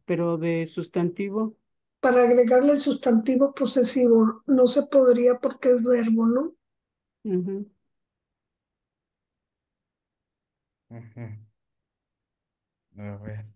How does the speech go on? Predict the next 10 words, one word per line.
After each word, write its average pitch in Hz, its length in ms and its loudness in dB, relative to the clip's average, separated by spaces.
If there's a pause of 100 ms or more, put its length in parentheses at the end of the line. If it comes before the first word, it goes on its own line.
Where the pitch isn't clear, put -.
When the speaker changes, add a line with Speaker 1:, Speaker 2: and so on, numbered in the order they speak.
(640)
Speaker 2:
Al 277 120 0
menos 240 320 2
que 247 140 -2
fuera 233 260 0
enojo, 262 640 0 (280)
que 240 120 -10
fuera 240 260 -4
sustantivo. 180 560 -6
Speaker 1:
Exacto. - 140 -20 (3750)
Speaker 3:
Eh, 160 320 -4